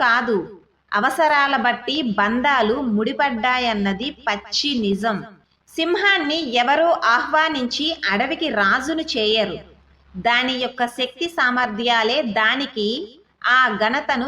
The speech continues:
తెచ్చిపెడతాయి. మనిషికైనా అంతే. ఈ రోజు పలుకుబడి ఉందని తప్పు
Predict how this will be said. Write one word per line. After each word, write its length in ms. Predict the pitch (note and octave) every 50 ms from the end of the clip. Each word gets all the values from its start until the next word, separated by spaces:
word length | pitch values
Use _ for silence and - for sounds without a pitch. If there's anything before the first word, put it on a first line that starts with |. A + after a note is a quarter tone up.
| C#4+ A#3+
తెచ్చిపెడతాయి. 1000 | B3+ A3 G#3+ - - D#4 D#4 C#4+ B3+ A3 G#3+ G#3 A3+ G3+ F#3 F3+ E3+ E3 D#3+ C3+ - - - - _ _ _ _ _ _ -
మనిషికైనా 840 | G3+ G3+ A3 A#3 C4+ - - - F4+ - D#4 C#4 C4 A#3+ A#3 A#3 B3+ C#4 - - G3+
అంతే. 380 | G3 G#3 G3+ G3+ A3 G#3 F#3 D#3 D#3+ F#3+ F3 D3+ - _ _ _ _ _ _ _ _ _ _ _
ఈ 160 | - B3+ D#4+ F#4 F#4
రోజు 340 | E4+ D#4+ D#4+ F4 F4 F#4+ G#4+
పలుకుబడి 600 | G#4+ - G4+ C#4 D4 - - G4 F4 F4 E4 E4+ D#4+ B3+ A#3
ఉందని 440 | A#3 A#3+ B3+ C#4 C4+ A#3+ G#3+ G#3 G#3+ A#3+ - G#3+ A3 C4 - _ _ -
తప్పు 300 | B3 A#3 A#3 - - D#4+